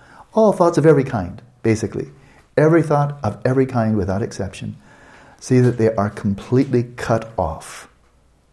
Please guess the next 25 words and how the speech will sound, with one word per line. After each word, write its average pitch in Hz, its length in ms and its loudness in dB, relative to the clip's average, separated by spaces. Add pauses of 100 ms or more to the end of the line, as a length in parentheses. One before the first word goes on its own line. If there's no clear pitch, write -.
Whatever 139 520 2
thought 143 520 -4
pops - 260 -6
its - 100 -6
head 110 160 0
up, - 240 -12 (1200)
cut - 180 -2
it 95 140 -4
off - 260 -16
right 117 140 -16
there - 160 -20
immediately. 104 460 -10 (580)
Bring 120 360 4
no 156 220 6
thoughts 143 400 -4
to - 120 -6
mind. 98 420 -6 (2500)
So - 140 -6
if 90 80 -4
they 98 100 -2
come 120 180 0
up, 160 300 -4
cut - 180 -2
'em 92 140 0
off 78 200 -12